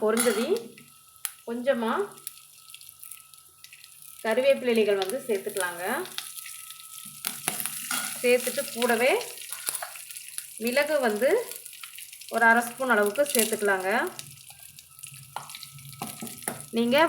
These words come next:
வரமிளகா சேர்த்தாம மிளகே சேர்த்துற மாதிரி இருந்தாலும் சேர்த்துக்கலாங்க. மிளகு காரம் பிடிக்கும் அப்படின்னா நீங்க சேர்த்துக்கலாங்க. இப்போ அதை ஒரு வதக்கு வதக்கி விட்டுட்டு, நம்மளுக்கு எண்ணெய்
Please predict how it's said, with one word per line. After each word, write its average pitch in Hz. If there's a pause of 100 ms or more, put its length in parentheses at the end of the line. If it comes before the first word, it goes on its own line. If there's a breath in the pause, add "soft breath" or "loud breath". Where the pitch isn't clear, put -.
வரமிளகா 254 (100)
சேர்த்தாம 233
மிளகே 226
சேர்த்துற 226
மாதிரி 208
இருந்தாலும் 226
சேர்த்துக்கலாங்க. 208 (1400)
மிளகு 269 (120)
காரம் 220
பிடிக்கும் 226
அப்படின்னா 208 (140)
நீங்க 208 (300)
சேர்த்துக்கலாங்க. 202 (720)
இப்போ 254 (600)
அதை 208 (100)
ஒரு 214
வதக்கு 240
வதக்கி 226
விட்டுட்டு, 220
நம்மளுக்கு 220 (180)
எண்ணெய் 226